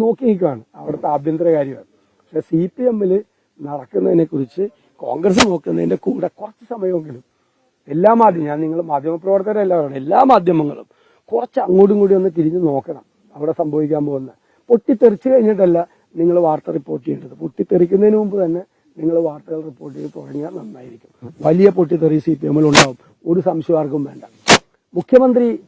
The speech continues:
അസംബ്ലിയിൽ പ്രസംഗിച്ചത് എന്താണ്? തെരഞ്ഞെടുപ്പ് തോൽവിയെക്കുറിച്ച്. സി പി എം സംസ്ഥാന സെക്രട്ടറി പരസ്യമായി പ്രസംഗിച്ചത് എന്താ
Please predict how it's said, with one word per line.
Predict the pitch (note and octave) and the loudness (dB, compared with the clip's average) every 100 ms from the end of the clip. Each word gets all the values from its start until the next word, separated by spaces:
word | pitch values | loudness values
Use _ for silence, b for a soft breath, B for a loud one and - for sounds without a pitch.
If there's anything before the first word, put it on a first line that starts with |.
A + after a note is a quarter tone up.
| _ | _
അസംബ്ലിയിൽ | D3+ F#3 F3+ F#3+ | -4 -2 2 2
പ്രസംഗിച്ചത് | F#3+ E3+ D#3+ D3 D#3+ D3 | 2 -2 -4 -4 -4 -4
എന്താണ്? | C#3 B2+ _ _ _ _ _ _ _ _ - | -6 -8 _ _ _ _ _ _ _ _ -16
തെരഞ്ഞെടുപ്പ് | D#3 F3 E3 F3 | -6 -4 -2 0
തോൽവിയെക്കുറിച്ച്. | E3+ D#3 D#3+ D3 C#3 _ _ _ _ _ _ _ _ _ - | 0 0 -2 -6 -14 _ _ _ _ _ _ _ _ _ 0
സി | A3 G#3+ | 2 6
പി | C4 | 6
എം | C4 | 6
സംസ്ഥാന | A3 F#3 A3+ G#3+ | 4 2 2 4
സെക്രട്ടറി | A3 F#3+ F3+ F#3+ G3 - _ _ _ _ _ _ _ _ | 2 2 2 2 2 -6 _ _ _ _ _ _ _ _
പരസ്യമായി | - G#3+ - G#3 G#3 | -10 -2 2 4 4
പ്രസംഗിച്ചത് | G3 F3+ F#3 F3 F3+ | 2 0 0 0 -2
എന്താ | F3+ | -2